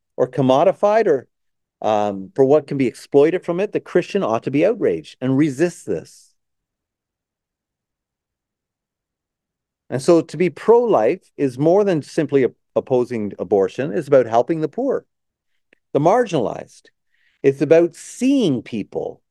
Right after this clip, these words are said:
who nobody pays attention to. It's about valuing the elderly, resisting a culture of death that promotes euthanasia as a means of saving money in the medical system. To be pro-life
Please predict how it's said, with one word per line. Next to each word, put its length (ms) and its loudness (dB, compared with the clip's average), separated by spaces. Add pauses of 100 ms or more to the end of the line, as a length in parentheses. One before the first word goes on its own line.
(220)
who 720 0
nobody 480 0
pays 380 -4
attention 480 -6
to. 200 -18 (1300)
It's 140 0
about 220 4
valuing 720 2
the 180 -2
elderly, 600 -2 (680)
resisting 600 0
a 60 -4
culture 460 -2
of 120 -6
death 280 -2
that 180 -2
promotes 460 -6
euthanasia 680 -2
as 120 -2
a 60 0
means 280 -6
of 120 -4
saving 460 -4
money 240 -4
in 100 -6
the 60 -8
medical 380 -6
system. 480 -12 (960)
To 80 4
be 120 2
pro-life 880 0